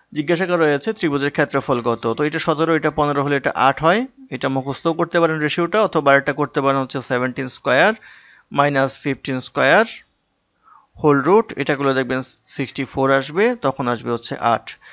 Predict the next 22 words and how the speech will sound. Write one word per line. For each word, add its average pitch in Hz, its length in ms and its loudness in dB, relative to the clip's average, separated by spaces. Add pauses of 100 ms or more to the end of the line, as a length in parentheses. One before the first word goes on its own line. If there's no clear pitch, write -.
(260)
তো 151 80 2
আমাদের 147 320 4
ত্রিভুজের 165 340 2
ক্ষেত্রফলের 156 420 0
সূত্র 147 320 -2
হচ্ছে 190 220 -2
half 135 520 4
into 180 220 -2
ভূমি 139 340 -2
into 123 200 -4
উচ্চতা। 117 400 -4
ভূমি 135 280 -4
হচ্ছে 127 300 -4
আট, 190 320 2
উচ্চতা 131 360 -6
হচ্ছে 120 320 -2
পনেরো। 113 520 -2
তাহলে 123 140 -8
কাটাকাটি 127 400 -4
করলে 123 220 -4
আসবে 120 180 -4
চার, 156 280 2